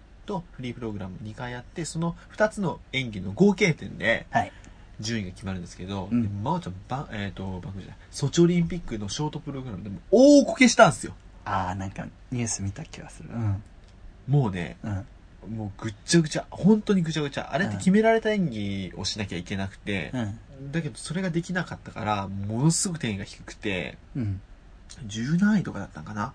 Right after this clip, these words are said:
Speaker 2: うん。
Speaker 1: もう絶望的みたいな。
Speaker 2: うん。
Speaker 1: もう私はもう見てて、
Speaker 2: うん。
Speaker 1: 悲しいとか悔しいとか、かわいそうとかじゃなくて、もう怒り。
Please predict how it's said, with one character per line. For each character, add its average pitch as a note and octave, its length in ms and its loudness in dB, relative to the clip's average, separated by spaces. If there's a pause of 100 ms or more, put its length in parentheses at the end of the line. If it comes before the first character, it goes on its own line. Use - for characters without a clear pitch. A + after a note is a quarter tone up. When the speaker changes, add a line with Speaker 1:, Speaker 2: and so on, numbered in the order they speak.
(140)
Speaker 2:
う - 20 -6
ん。 G2+ 440 -4 (680)
Speaker 1:
も G#2+ 100 -8
う - 40 -6
絶 G2 300 -8
望 C3+ 180 -4
的 C3 260 -8
み A2+ 100 -10
た B2+ 100 -16
い - 40 -16 (240)
な。 A2 100 -4
Speaker 2:
う - 20 -2
ん。 G#2 160 -6 (720)
Speaker 1:
も G2 220 -2
う - 20 -4
私 E3 400 -4
は F3+ 200 0
も G2+ 100 -8
う A#2 40 -6
見 F3 80 4
て E3+ 140 0
て、 - 340 -2
Speaker 2:
う B2+ 80 -6
ん。 A2 180 -2
Speaker 1:
悲 E3+ 100 -2
し F#3 160 -6
い - 20 -6
と G#2+ 160 -8
か B2+ 140 -8
悔 B2 80 -6
し C3+ 160 -10
い - 20 -12
と - 140 -14
か、 G#2 280 -8
か - 140 -4
わ C3+ 100 6
い D3+ 60 0
そ E3 80 -8
う D#3 60 -4
と - 60 -16
か D#3+ 40 -16
じ - 80 -16
ゃ - 40 -12
な - 60 -14
く - 40 -20
て、 - 160 -10
も - 160 -8 (120)
う - 40 -2
怒 G3 260 8
り。 G#3 160 4